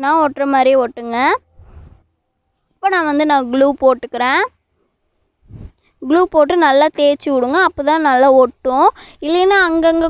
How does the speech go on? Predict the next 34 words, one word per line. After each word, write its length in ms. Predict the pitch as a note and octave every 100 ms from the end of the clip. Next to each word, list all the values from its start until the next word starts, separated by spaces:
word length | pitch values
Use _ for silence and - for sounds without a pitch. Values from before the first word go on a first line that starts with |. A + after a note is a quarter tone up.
| E4+
கொஞ்சம் 260 | D4+ D#4 D#4
கொஞ்சமா 360 | D4+ D4 D4 D4
இருக்கும். 420 | C4 - C#4 C#4+ G4 A#4
அதனால 400 | C#4+ C4+ C#4 E4+
நான் 180 | D#4 C4+
தேய்ச்சி 260 | C4+ C4+ - C#4
விட்டுக்கிறேன். 540 | C4+ C#4+ C#4 D4+ A4 - - _ _ _ _ _ _ _ - - - - - _ _ - - D4+
இப்போ 260 | D#4 - G4+ F#4
வந்து 340 | D4 C4 D4 F#4+
நம்ம 220 | F4 C#4+ C#4 C4+
ரெண்டு 320 | C#4+ E4 G4 E4+
லேயர் 400 | D4 D4+ E4 E4 C#4+
ஒட்டணும். 460 | C4 C#4 C4+ A#3+ C4 - C#4
அப்போ 200 | C#4 - D#4+
தான் 160 | F4+ G4+ F4+
அந்த 180 | D4 C#4+ C#4+ C#4
நம்ம 220 | C#4 C#4 -
காயின் 400 | D#4 D4 E4 F4+ D#4+
அடிச்சோன்னா 420 | D4+ - C4+ E4 D#4+ C#4
அந்த 160 | D4 E4+
பக்கம் 240 | D#4+ D4+ C#4
வந்து 160 | D#4+ F4
இந்த 120 | D4 -
பக்கம் 340 | C4+ D4+ D4+ C4
வரும். 400 | B3+ B3+ C#4 G#4 _ - E4+ -
இல்லைன்னா 340 | F4+ A4 A4+ A4
அந்த 120 | G4 E4+ D4
காயின் 360 | C#4+ D4+ D4 C4+
வந்து 120 | D#4 E4
நம்மளுக்கு 320 | C4+ C4+ C4+ B3+
வராது. 400 | C4+ C#4 B3+ E4+ G4+
நான் 120 | D#4 C#4
இப்போ 120 | C4+ C4
வந்து 140 | C#4